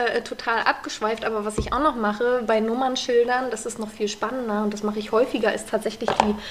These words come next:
Anfangs-, also die Buchstaben, alle Buchstaben, die auf dem Nummernschild sind, versuche ich Worte zu bilden. Die Buchstaben, die du siehst, die müssen in der gleichen Reihenfolge bleiben, aber du kannst dazwischen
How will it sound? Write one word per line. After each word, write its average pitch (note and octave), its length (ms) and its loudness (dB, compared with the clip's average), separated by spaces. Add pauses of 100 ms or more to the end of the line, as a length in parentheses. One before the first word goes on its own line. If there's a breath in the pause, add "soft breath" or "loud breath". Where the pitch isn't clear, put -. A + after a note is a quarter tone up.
(260 loud breath)
Anfangs-, B3 560 2
also A#3 180 4
die A3+ 120 -4
Buchstaben, A3 560 0
alle D#4+ 160 4
Buchstaben, B3 540 4
die A3+ 120 2
auf G#3+ 80 -2
dem G#3+ 220 0
Nummernschild A3+ 680 0
sind, A#3 240 0
versuche A#3+ 320 -2
ich A3 160 -6
Worte D#4+ 300 2
zu - 160 -14
bilden. C#4 380 6 (360 loud breath)
Die A#3 80 -6
Buchstaben, D#4 540 6
die C4 120 -4
du A3+ 140 -4
siehst, B3+ 540 -4 (260 loud breath)
die A#3 60 -6
müssen D#4 340 2
in B3 200 -2
der B3 120 2
gleichen A3+ 380 2
Reihenfolge D#4+ 800 6 (100)
bleiben, B3+ 500 4 (400 loud breath)
aber C4+ 280 8
du C4+ 100 -2
kannst C#4 340 -2
dazwischen D4+ 540 -4